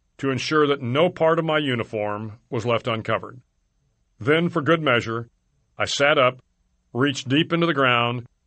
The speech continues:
and tossed sand into the air to guarantee it found its way into every crevice in my body. Somewhere during the morning physical training, I had committed a violation of the seal training rules. My punishment was to jump into the surf zone,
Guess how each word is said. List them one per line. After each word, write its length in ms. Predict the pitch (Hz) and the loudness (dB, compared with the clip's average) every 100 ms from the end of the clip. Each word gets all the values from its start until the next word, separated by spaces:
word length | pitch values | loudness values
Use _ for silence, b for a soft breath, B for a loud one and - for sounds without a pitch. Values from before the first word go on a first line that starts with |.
| _ _ | _ _
and 140 | 117 113 | -6 0
tossed 320 | 143 143 - | 2 2 0
sand 360 | 151 151 151 151 | 0 2 0 0
into 160 | 147 | -2
the 220 | 143 139 | 0 2
air 220 | 117 104 101 | 4 4 0
to 100 | 107 | -2
guarantee 460 | 127 135 131 139 | 0 0 -2 -4
it 120 | 127 | -2
found 280 | - 131 139 | 0 0 0
its 160 | 139 131 | -4 0
way 360 | 123 117 113 | 2 2 0
into 240 | 131 113 120 | -2 -4 0
every 240 | 131 143 | 0 0
crevice 440 | 131 139 123 123 123 | 0 2 2 0 -4
in 80 | |
my 140 | 117 113 | -4 -2
body. 440 | 107 98 101 120 _ _ _ _ _ _ _ _ _ _ _ _ _ - | -2 -2 -4 -14 _ _ _ _ _ _ _ _ _ _ _ _ _ -4
Somewhere 480 | - 175 180 180 | 2 4 6 4
during 260 | 156 160 160 | 4 2 2
the 60 | 143 | 2
morning 380 | 135 139 143 | 2 2 0
physical 340 | 127 175 - 147 | 0 0 0 -4
training, 380 | - 110 98 104 | -2 -2 0 0
I 180 | 113 | 0
had 480 | 110 113 110 107 104 - _ | 2 2 2 0 -4 -16 _
committed 380 | 131 143 165 143 | 0 2 2 4
a 20 | |
violation 680 | 143 139 135 135 127 123 113 | 4 6 6 4 2 -2 -4
of 60 | |
the 80 | 110 | -4
seal 240 | - 123 | -4 -4
training 340 | 110 127 117 113 | -4 -4 -4 -2
rules. 560 | 120 110 95 - - - _ _ _ _ _ _ _ _ | -2 -2 -4 -12 -18 -20 _ _ _ _ _ _ _ _
My 120 | 123 | -2
punishment 580 | 127 240 247 135 107 120 _ _ - | 0 2 2 0 -4 -6 _ _ -2
was 200 | 123 123 | -2 0
to 100 | 113 | 0
jump 320 | 113 170 180 | 2 2 2
into 160 | 180 | 0
the 80 | 175 | 0
surf 300 | - 139 117 | 2 2 2
zone, 440 | 117 104 104 113 | 0 -2 -2 -8